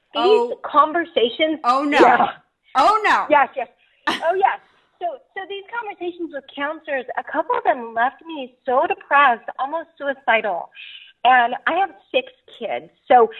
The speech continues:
Speaker 2: I worked really hard to stay in shape and just, so, um, after eighteen years of journaling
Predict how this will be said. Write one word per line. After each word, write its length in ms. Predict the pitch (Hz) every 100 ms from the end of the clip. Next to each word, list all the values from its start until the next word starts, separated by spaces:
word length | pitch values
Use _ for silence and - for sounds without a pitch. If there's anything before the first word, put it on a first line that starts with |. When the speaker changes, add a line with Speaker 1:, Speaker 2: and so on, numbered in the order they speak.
| - -
Speaker 2:
I 120 | 311
worked 280 | 330 302 - -
really 220 | 285 349
hard 260 | 311 262 262
to 60 | -
stay 180 | 262 254
in 140 | 247 -
shape 300 | 247 247 254
and 280 | 240 226 202
just, 180 | 220 208 _ _ _ _ _ _ _ _ _
so, 420 | 320 320 311 285 -
um, 440 | 262 269 247 220 202 _ _ _ _ _ _ _ _
after 280 | 226 233 269 -
eighteen 500 | 254 247 - 269 233
years 440 | 190 170 180 196 - - _ _ _ _
of 120 | 180 170 165
journaling 800 | 180 175 190 180 170 165 165